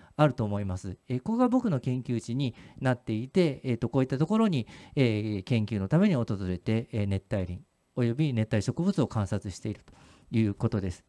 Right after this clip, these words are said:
えー、研究は生物多様性なんですけれども、えー、研究成果としては最近は、えー、グローバルチェンジバイオロジーとかエコロジーに、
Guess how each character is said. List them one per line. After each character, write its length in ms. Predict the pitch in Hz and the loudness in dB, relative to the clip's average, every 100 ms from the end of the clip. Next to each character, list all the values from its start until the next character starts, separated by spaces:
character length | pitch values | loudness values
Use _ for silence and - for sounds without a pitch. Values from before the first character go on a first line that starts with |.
| - | -4
え 300 | 110 107 107 | -2 -2 -4
ー、 20 | |
研 180 | - 123 | -2 -2
究 120 | 139 | 2
は 80 | 123 | 0
生 160 | 139 123 | 2 0
物 140 | 98 | 0
多 120 | 113 | 0
様 140 | 110 107 | 0 0
性 180 | 120 | -2
な 100 | 107 | -2
ん 60 | 101 | -4
で 80 | 92 | -8
す 80 | - | -8
け 80 | |
れ 60 | 117 | 0
ど 100 | 180 | 4
も、 180 | 220 - - - | 4 4 -4 0
え 140 | 143 | 2
ー、 40 | 120 | 2
研 180 | 170 170 | 2 2
究 120 | 185 | 2
成 200 | 240 240 | 2 2
果 100 | 208 | 2
と 100 | 185 | 2
し 60 | |
て 80 | 202 | 2
は 40 | 151 | 2
最 220 | 151 147 | 2 0
近 220 | 156 147 | 0 2
は、 180 | 131 120 - - | 2 0 -8 -6
え 140 | 147 127 | -2 0
ー、 40 | |
グ 120 | 131 | 2
ロ 80 | 135 | 2
ー 20 | |
バ 120 | 131 | 2
ル 60 | 131 | 2
チ 120 | 131 | 0
ェ 40 | 123 | -4
ン 40 | |
ジ 80 | 117 | 0
バ 140 | 120 | 2
イ 60 | 117 | 2
オ 40 | |
ロ 100 | 110 | 0
ジ 140 | 95 92 | -2 -6
ー 40 | |
と 120 | 123 | -2
か 160 | 143 127 | 0 0
エ 100 | 120 | -2
コ 140 | 120 | -2
ロ 140 | 113 101 | -2 -2
ジ 140 | 101 | -4
ー 60 | 120 | -2
に、 280 | 208 175 | 0 0